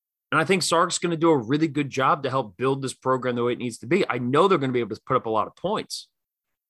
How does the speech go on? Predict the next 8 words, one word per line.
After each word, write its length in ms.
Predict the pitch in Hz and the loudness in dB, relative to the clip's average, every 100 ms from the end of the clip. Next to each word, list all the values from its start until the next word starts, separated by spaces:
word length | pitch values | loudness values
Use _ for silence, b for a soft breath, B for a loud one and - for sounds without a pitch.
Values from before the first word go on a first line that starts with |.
| _ _ _ _ _ | _ _ _ _ _
But 100 | 160 | 0
I 20 | |
think 220 | 190 311 - | 2 2 4
the 60 | |
more 280 | 208 214 202 | 4 6 4
realistic 720 | 135 196 180 135 202 - 139 - | 4 4 4 2 0 -2 -6 -2
outcome 440 | 160 - 208 214 | -2 -2 -2 0
here, 300 | 202 226 254 | 0 -2 -6